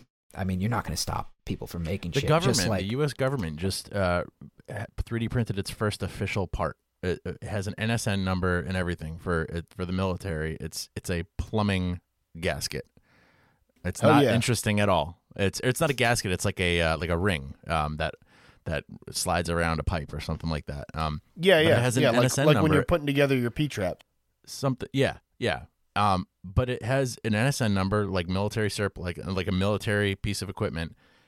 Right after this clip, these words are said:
Speaker 2: and it's, it's official. Like, the, the government of, uh, the United States of America is on board with three D printing. It is not going anywhere.
Speaker 3: Yeah.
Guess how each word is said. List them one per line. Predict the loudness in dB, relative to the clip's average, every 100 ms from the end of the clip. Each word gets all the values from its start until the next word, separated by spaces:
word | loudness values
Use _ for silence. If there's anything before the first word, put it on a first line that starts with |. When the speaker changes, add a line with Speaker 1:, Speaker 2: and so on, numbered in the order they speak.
| _ -4
Speaker 2:
and | 0 0 -2 -4
it's, | -4 -2 -4 -4 -6 _ _ _ _
it's | -6 -4
official. | -4 -2 -2 -4 -6
Like, | -8 -6
the, | -6 -6
the | -8
government | -2 2 2 4 2 0
of, | -2 -2 -2 -8
uh, | -12 -14
the | -12 -6
United | -4 -2 0 -2 -2
States | -2 -2 -2
of | 0
America | 2 0 0 -2 -2
is | -6 -4
on | 0 2 4
board | 2 0
with | -4 -6
three | -6
D | -6
printing. | -6 -8 -10 -12 -6
It | -4
is | -4
not | -4 -4
going | -4 -4 -4
anywhere. | -6 -10 -16 -20 _ _ _ _ _ _ _
Speaker 3:
Yeah. | -8 -6 -6